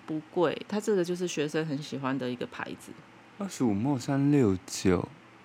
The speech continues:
Speaker 2: 哦，它是精粹，O K，O K，O K。我还
Speaker 1: 精华。
Speaker 2: 精华。
Speaker 1: 对，它就是精华，
Speaker 2: 嗯。
Speaker 1: 就小小罐的。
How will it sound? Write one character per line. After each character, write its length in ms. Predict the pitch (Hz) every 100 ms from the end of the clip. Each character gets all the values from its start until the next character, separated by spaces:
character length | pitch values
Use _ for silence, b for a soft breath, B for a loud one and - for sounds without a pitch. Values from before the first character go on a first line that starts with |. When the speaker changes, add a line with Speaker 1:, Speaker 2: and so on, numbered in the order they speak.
| - - - - -
Speaker 2:
哦， 360 | 131 120 95 87
它 120 | 107
是 60 | 110
精 220 | 104 107
粹 320 | 101 113 90 87
，O 100 | 95
K，O 240 | 90 90
K，O 160 | 90 87
K。 120 | 87 82 - - - -
我 80 | 98
还 160 | 95 196
Speaker 1:
精 120 | 220
华。 340 | - 147 123 135 -
Speaker 2:
精 220 | 113 113
华。 140 | 101
Speaker 1:
对， 80 | 180
它 120 | 180
就 80 | 185
是 100 | 190
精 280 | 170 170 175
华， 160 | 165 - -
Speaker 2:
嗯。 40 |
Speaker 1:
就 80 | 165
小 160 | -
小 160 | 156 135
罐 180 | 135 139
的。 60 | -